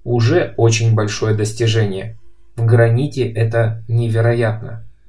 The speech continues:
Любопытно, что этот сосуд, как и другие выставленные тут же на полках рядом, весьма небольших размеров. Сочетание строго выдержанных линий и небольших размеров создает впечатление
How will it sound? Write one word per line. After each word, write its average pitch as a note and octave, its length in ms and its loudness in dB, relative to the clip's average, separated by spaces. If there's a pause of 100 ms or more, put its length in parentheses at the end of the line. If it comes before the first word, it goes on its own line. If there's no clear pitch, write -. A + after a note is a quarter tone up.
(920)
Любопытно, B2 720 4
что A2 360 -4
этот A#2+ 300 -2
сосуд, B2+ 480 0 (260)
как A2 240 -6
и A2+ 60 0
другие A#2 480 0
выставленные G#2+ 720 -2
тут B2 240 -6
же G#2+ 100 -2
на G2+ 140 -4
полках A2+ 480 -4
рядом, C#3+ 440 0 (560)
весьма A#2 480 0
небольших C#3+ 580 -2
размеров. C3+ 600 -2 (960)
Сочетание D3 720 -2
строго C3+ 440 2
выдержанных B2+ 720 0
линий C3 480 -2 (100)
и A#2+ 100 -2
небольших B2+ 580 0
размеров B2 560 -2
создает B2 440 2
впечатление B2+ 960 -4